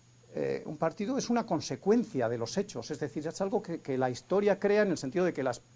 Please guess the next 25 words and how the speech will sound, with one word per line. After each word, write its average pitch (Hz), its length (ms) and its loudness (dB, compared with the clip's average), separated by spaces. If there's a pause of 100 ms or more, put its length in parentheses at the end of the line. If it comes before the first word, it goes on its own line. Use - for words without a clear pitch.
personas 170 380 0 (220)
se - 160 -4
oponen 196 320 4
unos 185 240 0
a 185 60 8
otros, 214 320 4
se - 80 0
pelean, 190 480 6 (440)
se - 140 -4
crean 175 260 8
bandos, 214 400 6
porque, - 440 -10 (400)
y 131 60 0
entonces 175 300 0
de 160 80 2
manera 147 260 4
espontánea 202 880 4 (520)
esos 156 240 2
bandos 190 320 6
cristalizan 175 680 0
y 190 60 0
forman 170 420 0
grupos 185 560 0 (120)
y 135 80 -6
partidos. 120 480 -4